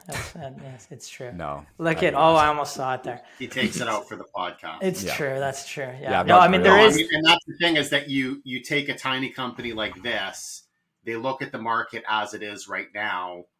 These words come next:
Speaker 3: Um, they invest a bunch of money in these reactors, in infrastructure,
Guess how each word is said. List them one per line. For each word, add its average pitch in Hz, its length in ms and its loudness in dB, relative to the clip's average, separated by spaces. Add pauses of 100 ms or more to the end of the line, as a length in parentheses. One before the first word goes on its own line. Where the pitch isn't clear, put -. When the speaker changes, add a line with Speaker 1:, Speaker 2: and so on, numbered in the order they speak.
(400)
Speaker 3:
Um, 98 420 -6
they 113 160 -6
invest 107 380 -6
a 123 40 -8
bunch 107 260 -6
of 107 80 -12
money 98 420 -10
in 101 100 -14
these 95 240 -16
reactors, 95 800 -6
in 95 120 -20
infrastructure, 92 1000 -16